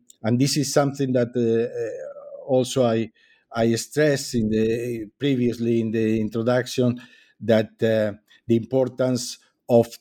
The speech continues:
the, uh, and the increasing importance in the sociology of the arts of,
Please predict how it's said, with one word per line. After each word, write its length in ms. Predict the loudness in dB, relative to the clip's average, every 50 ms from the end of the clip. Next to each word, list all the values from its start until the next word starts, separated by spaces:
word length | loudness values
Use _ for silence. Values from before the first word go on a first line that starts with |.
| _ _ -10
the, 420 | -4 0 2 2 2 2 0 -2 -2
uh, 360 | -2 -2 -2 -2 -4 -6 -4 -2
and 160 | 0 2 4
the 100 | 4 2
increasing 600 | 2 -2 -2 0 0 0 0 0 0 0 2 2
importance 800 | 0 -2 -2 0 2 2 2 2 2 0 0 0 -2 -4 -6 -4
in 160 | -2 0 2
the 100 | 2 2
sociology 540 | 0 -2 -4 -2 0 0 2 2 0 -2 -2
of 80 | -2 0
the 140 | 0 2 2
arts 360 | 2 0 -2 -4 -6 -10 -12 -12 -18 _ _ _ _ _ _ 0
of, 220 | 2 2 0